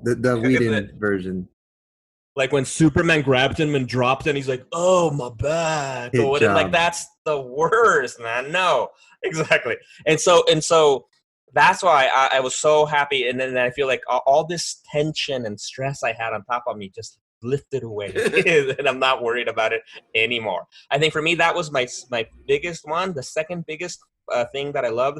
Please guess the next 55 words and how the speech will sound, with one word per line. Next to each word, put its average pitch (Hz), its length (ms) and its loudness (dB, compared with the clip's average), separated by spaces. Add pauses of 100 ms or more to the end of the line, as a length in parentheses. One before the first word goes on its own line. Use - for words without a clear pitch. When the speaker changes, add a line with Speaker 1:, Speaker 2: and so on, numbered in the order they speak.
(440)
Speaker 2:
it's 117 160 -12
a - 40 -4
little, 156 220 2
it's 202 140 -4
a 143 60 -2
tough 165 280 -2
choice. 160 280 -2
Like 113 100 -2
Rod 120 220 -2
said, 113 100 -6
there's 107 140 -8
a - 20 -10
lot 117 160 -4
of 135 80 -8
good 139 140 -6
things, 139 100 -6
but 123 140 -8
I 143 280 0
<laughs> - 40 -6
actually 156 440 -8
have 139 200 -6
to 139 80 -6
go 131 120 -6
with 127 140 -6
Black 104 260 -4
Adam. 92 280 -6 (520)
The 123 100 -4
Black 127 260 2
Speaker 1:
Mm. 151 60 4
Speaker 2:
Adam 151 200 2
one, 147 240 -2
I 120 60 2
loved 131 400 0
it. 139 240 2
I 113 60 0
love 143 240 0
The 123 100 0
Rock. 123 340 0
He 151 60 -10
just 156 320 -10
looks 156 180 -6
like 135 160 -6
the - 80 -14 (100)
coolest 160 420 -10
fucking 175 420 -10
dude, 107 320 -8
man. 104 400 -6 (500)
Uh, 117 280 0 (120)
he 135 160 -12
just 143 220 -6
had 139 160 -4
such 156 280 -4
a 175 40 -10
great 151 300 -4
presence. 131 720 -4